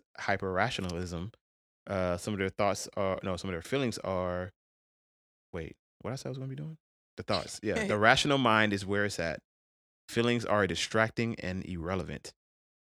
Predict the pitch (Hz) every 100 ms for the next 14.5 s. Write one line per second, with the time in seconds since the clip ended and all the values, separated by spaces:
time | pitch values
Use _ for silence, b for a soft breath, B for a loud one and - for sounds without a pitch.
0 | 95 101 110 120 - 120 107 92 95 110
1 | 107 98 95 98 - 95 87 87 - 98
2 | 90 90 85 80 90 82 - 78 - _
3 | _ _ - 104 113 107 104 95 95 95
4 | 95 87 - 87 85 - - 92 87 82
5 | 80 80 78 - 110 104 107 95 - _
6 | _ _ - 95 101 - 90 - 104 98
7 | 95 - 92 - 101 95 95 92 - -
8 | _ _ _ _ 92 98 107 104 98 98
9 | 95 92 92 87 78 95 90 90 82 -
10 | 87 85 - 90 85 82 87 - 85 87
11 | - _ _ - 190 180 92 101 101 98
12 | 90 92 - - 82 - 90 85 - -
13 | 85 85 90 - 90 87 82 82 78 76
14 | - 78 - - -